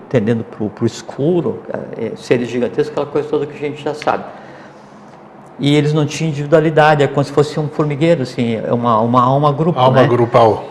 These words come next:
Speaker 1: É, mas isso a gente já conversou também. Mas o que interessa, é, daí na conversa de hoje, é que o, o, o estado,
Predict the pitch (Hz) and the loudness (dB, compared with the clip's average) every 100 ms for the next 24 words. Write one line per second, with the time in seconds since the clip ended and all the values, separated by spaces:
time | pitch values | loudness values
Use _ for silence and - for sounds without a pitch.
0 | - 123 - - 135 139 135 135 135 127 | -4 -2 -2 -4 0 4 4 4 0 -6
1 | - 131 143 156 165 156 170 160 160 120 | -6 -6 0 0 0 0 0 -2 -2 -2
2 | - 139 139 139 - 165 170 151 117 135 | 0 2 2 0 -4 -6 -2 2 4 4
3 | 190 - - 117 - 117 110 117 113 117 | 4 -2 -2 -2 0 0 0 0 -2 -4
4 | 123 117 113 110 127 185 190 - - - | -6 -6 -6 0 2 2 0 -10 -16 -20
5 | - - 139 139 - - - 165 170 147 | -20 -2 2 2 0 -12 -2 2 2 2
6 | - 139 135 131 123 127 120 110 104 123 | 0 2 4 2 2 2 2 0 -2 0
7 | 120 117 - - - 143 170 208 170 127 | 0 0 -4 -10 -6 0 0 0 -2 -2
8 | 101 | -4